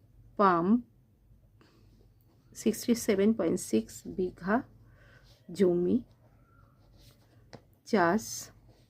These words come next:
করতে পারবে। নিশ্চয়ই বুঝতে পেরেছ। ডি, প্রতি ছাত্রের দৈনিক বরাদ্দ দানা শস্য গ্রাম ছাত্র সংখ্যা জন, তিনশো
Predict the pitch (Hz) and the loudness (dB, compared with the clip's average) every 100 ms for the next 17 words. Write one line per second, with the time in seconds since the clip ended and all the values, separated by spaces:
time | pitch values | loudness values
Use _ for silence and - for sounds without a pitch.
0 | _ _ - _ - - - - 190 - | _ _ -20 _ -20 -20 -20 -6 -4 -6
1 | _ _ - 247 - _ _ - - _ | _ _ 2 2 2 _ _ -20 -20 _
2 | _ _ _ _ _ - - - - 175 | _ _ _ _ _ -12 -10 -12 -14 -20
3 | _ _ _ _ _ _ _ _ _ _ | _ _ _ _ _ _ _ _ _ _
4 | _ _ _ _ _ _ _ - 214 - | _ _ _ _ _ _ _ 0 2 2
5 | - - 262 302 262 - - 247 254 254 | -10 -2 2 2 0 -6 -4 0 4 4
6 | 240 294 311 _ _ _ _ _ 208 233 | 2 -8 -12 _ _ _ _ _ 4 4
7 | 202 - _ _ 240 240 254 254 - 202 | 4 0 _ _ 6 6 4 0 2 -2
8 | - 208 202 185 185 185 208 208 185 180 | 0 2 2 4 0 2 2 0 0 0
9 | 175 175 226 196 160 175 - 208 - - | -2 -2 0 2 0 -2 -2 -6 -4 -4
10 | 196 175 185 226 294 - 170 - - 190 | -4 -4 0 0 0 -4 -6 -6 -10 -8
11 | 190 185 - 262 208 151 - - - - | -6 -8 -4 -4 -2 -6 -8 -14 -20 -20
12 | - _ 220 208 208 | -20 _ 4 4 4